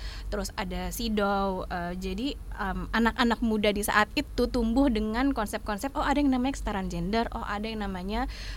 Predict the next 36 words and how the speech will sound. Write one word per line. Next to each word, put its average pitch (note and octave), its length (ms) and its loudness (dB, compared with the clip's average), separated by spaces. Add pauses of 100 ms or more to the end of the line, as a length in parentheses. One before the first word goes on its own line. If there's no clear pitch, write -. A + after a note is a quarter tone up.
eh, A3+ 100 -4
peran A3 300 4
publik, G#3+ 420 4
peran F#3 240 -2
domestik." G#3+ 480 -2
Jadi G3+ 240 0
mulai G3 320 4
ada, G3 360 -2 (280)
mulai A3+ 240 2
kenal A#3 240 4
dengan G#3+ 220 2
hal-hal F#3+ 260 0
seperti - 460 -8
itu. D#3 180 -8 (160)
Dan A3+ 340 2
saat - 300 -2
itu A#3 140 -4
karena A3 240 0
internet B3 320 2
sudah A3+ 180 -2
mulai G3+ 200 -2
berkembang, A3 600 2 (480)
sehingga C#4 480 4
anak-anak A#3+ 320 2
remaja A3 320 2
saat G3+ 240 0
itu G3 240 -2
dan F#3 160 0
anak F#3 160 -4
muda F#3 240 0
belajar G#3 540 2
dari G#3+ 180 2
internet. A#3 400 4 (320)
Kalau A3 160 2
tadi A3+ 220 0
kan, D#4 240 2